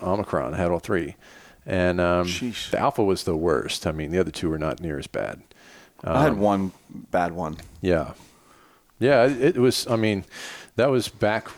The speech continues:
Speaker 1: in twenty twenty before a vaccine, before we knew what it was. Um, I, it was, like, March, and it, uh,
Speaker 2: Right.
Speaker 1: we thought it ha-, wasn't here yet.
Speaker 2: It was, yeah, it
Speaker 1: And we
Speaker 2: was.
Speaker 1: were, but we were, the whole family, all my friends, we were sick as dogs.
Speaker 2: So what's strange is, y-, this is,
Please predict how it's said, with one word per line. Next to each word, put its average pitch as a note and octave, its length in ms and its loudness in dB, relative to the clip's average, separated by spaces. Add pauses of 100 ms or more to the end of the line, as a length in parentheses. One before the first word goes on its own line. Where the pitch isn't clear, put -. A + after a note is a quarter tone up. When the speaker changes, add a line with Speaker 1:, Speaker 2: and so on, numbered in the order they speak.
(140)
Speaker 1:
in F#2+ 240 -2
twenty G2+ 260 0
twenty G2+ 380 2
before F#2 680 4
a - 120 -8
vaccine, F2+ 520 -2
before F2+ 520 4
we F2 120 -2
knew F2 200 0
what E2+ 120 4
it D2+ 80 0
was. F#2 560 2 (440)
Um, F2 320 -2
I, F#2+ 140 2
it - 120 -4
was, F2+ 140 -2
like, E2+ 140 2
March, F#2 580 -2
and F#2 160 -2
it, F2 160 -4
uh, F#2+ 80 2
Speaker 2:
Right. F#2 180 0
Speaker 1:
we G#2+ 140 4
thought F#2+ 260 0
it F2+ 60 0
ha-, F#2+ 100 -2
wasn't F#2 280 -2
here G2 180 2
yet. D2 260 0 (560)
Speaker 2:
It A#2+ 120 2
was, G#2 160 4
yeah, E2+ 300 2
it - 60 0
Speaker 1:
And G2+ 120 0
we A2 160 4
Speaker 2:
was. G2+ 80 4
Speaker 1:
were, F#2 140 4
but F#2+ 140 0
we G#2 200 4
were, F#2 160 2
the G2 80 -2
whole A#2 120 2
family, F#2+ 460 -2
all A2+ 120 0
my G#2+ 100 -2
friends, F#2 260 -2
we A2 60 2
were A2 40 2
sick - 180 -2
as F2 100 -4
dogs. - 460 0 (420)
Speaker 2:
So G3 220 4 (120)
what's C3 240 0
strange C#3 500 2
is, E2+ 280 0 (100)
y-, G#2 160 2
this B2 220 2
is, F2 180 -4